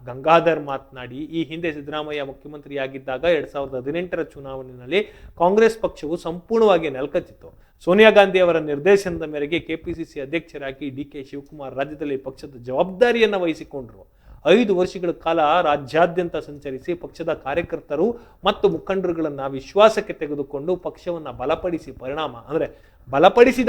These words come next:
ಪರಿಣಾಮ ಎರಡ್ ಸಾವಿರದ ಇಪ್ಪತ್ತ ಮೂರರ ಚುನಾವಣೆಯಲ್ಲಿ ಕಾಂಗ್ರೆಸ್ ಪಕ್ಷವು ಸಂಪೂರ್ಣ ಬಹುಮತದೊಂದಿಗೆ ಅಧಿಕಾರಕ್ಕೆ ಬಂದಿದೆ.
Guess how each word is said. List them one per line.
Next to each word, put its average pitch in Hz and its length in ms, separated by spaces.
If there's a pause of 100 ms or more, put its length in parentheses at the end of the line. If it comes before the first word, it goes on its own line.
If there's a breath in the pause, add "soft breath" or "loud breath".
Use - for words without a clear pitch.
ಪರಿಣಾಮ 175 380
ಎರಡ್ 147 140
ಸಾವಿರದ 190 220
ಇಪ್ಪತ್ತ 175 340
ಮೂರರ 160 400
ಚುನಾವಣೆಯಲ್ಲಿ 139 800
ಕಾಂಗ್ರೆಸ್ 147 460
ಪಕ್ಷವು 175 360
ಸಂಪೂರ್ಣ 175 600
ಬಹುಮತದೊಂದಿಗೆ 160 960
ಅಧಿಕಾರಕ್ಕೆ 147 600
ಬಂದಿದೆ. 151 420